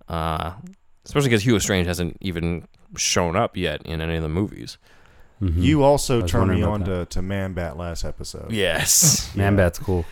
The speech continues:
Speaker 3: I didn't,
Speaker 2: Honestly,
Speaker 3: I
Speaker 2: a
Speaker 3: didn't
Speaker 2: movie
Speaker 3: know
Speaker 2: with
Speaker 3: much.
Speaker 2: Clayface would be cool, but that's like,
Speaker 3: Oh,
Speaker 2: you
Speaker 3: yeah.
Speaker 2: just couldn't do
Speaker 3: That's
Speaker 2: it,
Speaker 3: my
Speaker 2: I
Speaker 3: other,
Speaker 2: think.
Speaker 3: that's my other
Speaker 2: Yeah.
Speaker 1: You
Speaker 3: just
Speaker 1: could
Speaker 3: from
Speaker 1: do
Speaker 3: that
Speaker 1: Clayface on that,
Speaker 3: episode.
Speaker 1: yeah.
Speaker 2: Yeah, it's so good. Like, that
Speaker 3: Yeah.
Speaker 2: tale is too about, like, the actor who just, like, he, like, he has this ability to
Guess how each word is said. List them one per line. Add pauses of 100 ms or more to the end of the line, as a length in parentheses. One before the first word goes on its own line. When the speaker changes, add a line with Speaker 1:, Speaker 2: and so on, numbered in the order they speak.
(140)
Speaker 3:
I
didn't,
Speaker 2:
Honestly,
Speaker 3:
I
Speaker 2:
a
Speaker 3:
didn't
Speaker 2:
movie
Speaker 3:
know
Speaker 2:
with
Speaker 3:
much.
Speaker 2:
Clayface
would
be
cool,
but
that's
like,
Speaker 3:
Oh,
Speaker 2:
you
Speaker 3:
yeah.
Speaker 2:
just
couldn't
do
Speaker 3:
That's
Speaker 2:
it,
Speaker 3:
my
Speaker 2:
I
Speaker 3:
other,
Speaker 2:
think.
Speaker 3:
that's
my
other
Speaker 2:
Yeah.
Speaker 1:
You
Speaker 3:
just
Speaker 1:
could
Speaker 3:
from
Speaker 1:
do
Speaker 3:
that
Speaker 1:
Clayface
on
that,
Speaker 3:
episode.
Speaker 1:
yeah.
Speaker 2:
Yeah,
it's
so
good.
Like,
that
Speaker 3:
Yeah.
Speaker 2:
tale
is
too
about,
like,
the
actor
who
just,
like,
he, (400)
like,
he
has
this
ability
to